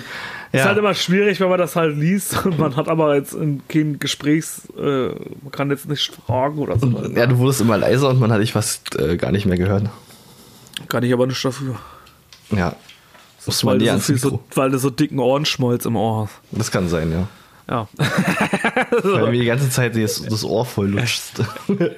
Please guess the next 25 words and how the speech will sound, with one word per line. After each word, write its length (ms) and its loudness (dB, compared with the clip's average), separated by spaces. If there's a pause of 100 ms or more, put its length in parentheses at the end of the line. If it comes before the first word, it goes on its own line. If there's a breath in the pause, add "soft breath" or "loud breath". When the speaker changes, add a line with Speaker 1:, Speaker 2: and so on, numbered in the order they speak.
(160)
Speaker 1:
Ja. 160 2
Speaker 2:
Und 80 2
mit 160 2
deinem 220 2
Schokoriegel. 580 0
Wahrscheinlich 420 0
ist 160 -2
dein 100 0
Schokoriegel 520 0
durch, 180 0
äh, 260 2
durch 40 -4
den 120 -2
Speaker 1:
Wahrscheinlich 340 2
Speaker 2:
Pool 20 2
Speaker 1:
ist 80 -2
das 40 -4 (100)
Speaker 2:
gekommen 80 0
Speaker 1:
ein 60 2
Speaker 2:
und 60 0
hat 120 0
mir 80 0
mein 140 0
Ohr 120 0
verstopft. 480 -4